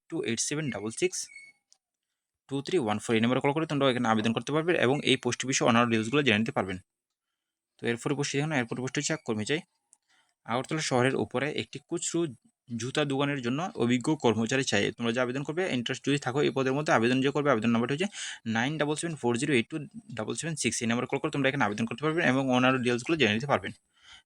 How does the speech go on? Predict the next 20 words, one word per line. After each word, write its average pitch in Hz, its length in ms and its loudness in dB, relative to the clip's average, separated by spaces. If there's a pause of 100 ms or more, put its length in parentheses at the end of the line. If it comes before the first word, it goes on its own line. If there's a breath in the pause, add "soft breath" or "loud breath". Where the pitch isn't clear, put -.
(100)
তো 123 100 -4
এরপরে 127 320 -4
পোস্টটি 143 280 -6
দেখে, 127 200 -6
দেখে 123 200 -6
নাও, 165 80 -10 (260)
এখানে 143 240 -6 (360 loud breath)
গৃহশিক্ষক 139 600 -4
চাই। 98 160 0
এখানে 139 220 -4
শিক্ষক - 360 -6
পদে 131 160 -2
নিয়োগ 107 200 0
করা 113 200 0
হবে। 151 140 2 (540 loud breath)
ইলেকট্রিক্যাল 156 680 -2
ডিপ্লোমা 107 580 -4
দুই 107 260 -2
বছরের 127 500 -6
ছাত্রীর 135 640 -4